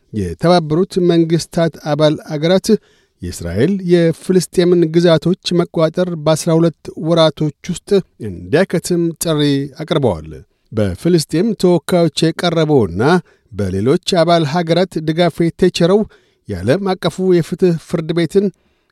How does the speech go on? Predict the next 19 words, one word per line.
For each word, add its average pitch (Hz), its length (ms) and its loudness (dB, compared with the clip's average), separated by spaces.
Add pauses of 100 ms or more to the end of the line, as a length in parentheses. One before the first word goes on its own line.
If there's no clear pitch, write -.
(160)
ከአስራ 104 380 -6
ዘጠኝ 143 320 -2
ስልሳ 180 300 -4
ሰባት 170 420 -2
ዓመተ 165 300 2
ምህረት 160 360 2
አንስቶ 160 320 -4 (520)
የእስራኤል 101 460 0 (140)
የፍልስጤምን 180 720 0 (100)
ግዛቶች 165 560 0
በኃይል 160 520 0
መቆጣጠር 156 720 -2 (720)
ሕጋዊ 101 400 -2 (240)
አለመሆኑን 170 520 2 (200)
የገለጠበትን 156 840 0 (540)
የብይን 156 640 2 (120)
አተያይ 147 480 0 (280)
በመመርኮዝ 151 600 0
ነው። 82 160 -10